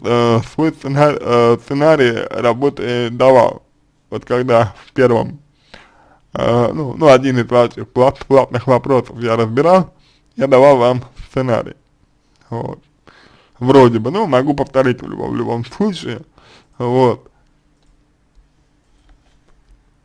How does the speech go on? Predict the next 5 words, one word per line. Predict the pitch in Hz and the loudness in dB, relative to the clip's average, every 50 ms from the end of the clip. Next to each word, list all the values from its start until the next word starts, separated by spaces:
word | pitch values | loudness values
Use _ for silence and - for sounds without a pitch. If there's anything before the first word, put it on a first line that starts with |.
| _ _ _ _ _ _ _ _ _ _ | _ _ _ _ _ _ _ _ _ _
Есть | 156 185 226 240 - - - | 2 4 4 4 4 0 -2
план | - 131 127 127 131 147 165 156 - _ _ _ _ _ _ _ _ _ _ _ _ _ _ _ | 0 2 4 4 4 2 0 -6 -16 _ _ _ _ _ _ _ _ _ _ _ _ _ _ _
этого | - 131 127 127 127 127 120 | -12 -10 -6 -4 -2 -2 -2
самого | 123 - - 151 143 135 123 123 123 | -4 -6 -8 -6 -4 -4 -4 -4 -6
сценария. | 123 - - 139 135 131 127 120 123 123 107 | -6 -8 -6 -4 -2 0 0 0 0 -2 -6